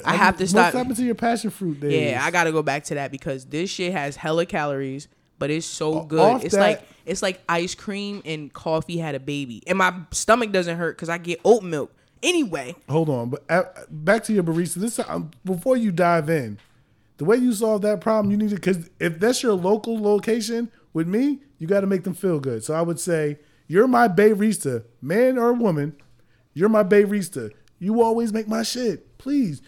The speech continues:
Speaker 2: when you see it on, when you see Macau pop up, make my shit. I trust you."
Speaker 1: Macau.
Speaker 2: I'm serious.
Speaker 1: How I'ma say that at, at Starbucks?
Speaker 2: You my barista.
Speaker 1: Then you,
Speaker 2: He-,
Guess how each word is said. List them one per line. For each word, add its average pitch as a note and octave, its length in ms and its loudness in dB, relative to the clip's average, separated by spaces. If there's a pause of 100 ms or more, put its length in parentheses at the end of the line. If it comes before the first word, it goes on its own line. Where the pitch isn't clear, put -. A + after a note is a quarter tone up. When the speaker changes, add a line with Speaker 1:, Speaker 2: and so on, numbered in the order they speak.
(120)
Speaker 2:
when F#3 200 2
you G3+ 80 2
see B3+ 200 0
it B3+ 80 2
on, B3 200 2
when A#3+ 100 2
you B3+ 60 -2
see C#4+ 140 0
Macau C#4+ 360 0
pop D4+ 220 0
up, D4+ 300 -2 (120)
make F3+ 160 -8
my G#3 60 -2
shit. F3 360 -4 (720)
I B2 80 -14
trust G3 340 -2
you." C#3 60 -8 (180)
Speaker 1:
Macau. F3+ 400 -6 (160)
Speaker 2:
I'm D#3 80 -10
serious. E4+ 300 -4
Speaker 1:
How C#4 80 2
I'ma A#3+ 140 -2
say G#3 180 -2
that D#3 460 -2 (100)
at, D#3+ 80 -6
at D3+ 120 -6
Starbucks? C3 600 -6
Speaker 2:
You A3+ 100 4
my C4+ 140 6
barista. C#4+ 560 2
Speaker 1:
Then C#4+ 140 0
you, F4+ 200 -8
Speaker 2:
He-, - 100 -6